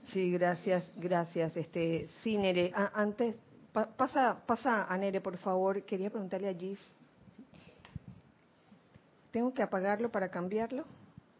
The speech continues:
La, ¿de batería? ¿Ah? ¿Así solo? En mute. Ok, en mute.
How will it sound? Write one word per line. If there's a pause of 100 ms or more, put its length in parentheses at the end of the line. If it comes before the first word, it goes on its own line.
(840)
La,
¿de
batería? (1300)
¿Ah?
¿Así
solo? (1400)
En
mute. (640)
Ok,
en
mute.